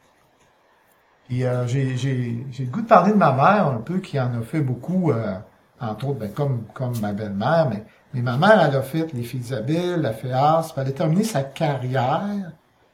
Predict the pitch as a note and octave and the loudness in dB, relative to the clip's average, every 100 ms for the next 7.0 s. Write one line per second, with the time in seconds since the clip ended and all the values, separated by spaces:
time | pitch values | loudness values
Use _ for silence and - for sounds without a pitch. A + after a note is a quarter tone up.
0 | _ C3+ C3+ D3 F3+ D3+ D#3+ C#3+ - D#3 | _ -2 2 4 4 2 -2 -6 -2 0
1 | D3 C3 A2 G#2+ - _ _ _ _ _ | 2 2 -2 -6 -14 _ _ _ _ _
2 | _ _ _ _ _ _ _ _ _ - | _ _ _ _ _ _ _ _ _ -20
3 | _ _ _ _ _ _ - D3+ D#3 - | _ _ _ _ _ _ 2 4 4 0
4 | _ _ _ _ _ _ _ _ _ - | _ _ _ _ _ _ _ _ _ -10
5 | C#3 C#3 D3+ D#3 G3 B3 F3+ F#3 - E3+ | -2 2 6 6 6 4 6 6 4 2
6 | D3 C#3 B2+ F#3+ G#3+ E3+ C3 A#2 G#2 G#2 | 4 4 4 6 6 6 2 -2 -6 -14